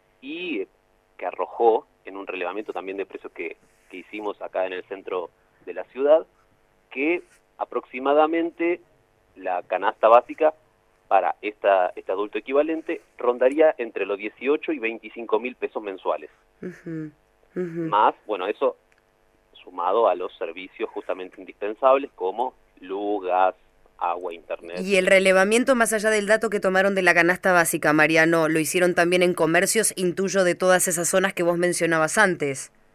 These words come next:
Speaker 1: Claro, claro. Tomamos en cuenta comercios, eh, no supermercados, sino comercios del centro, de la zona centro,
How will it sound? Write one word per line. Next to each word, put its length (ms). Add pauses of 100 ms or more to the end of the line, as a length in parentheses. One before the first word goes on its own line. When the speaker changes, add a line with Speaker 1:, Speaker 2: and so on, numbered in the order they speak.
(320)
Speaker 1:
Claro, 460
claro. 280 (240)
Tomamos 460 (300)
en 180
cuenta 520 (540)
comercios, 640 (280)
eh, 320 (140)
no 200
supermercados, 760
sino 200
comercios 680 (280)
del 320
centro, 460 (680)
de 140
la 100
zona 220
centro, 420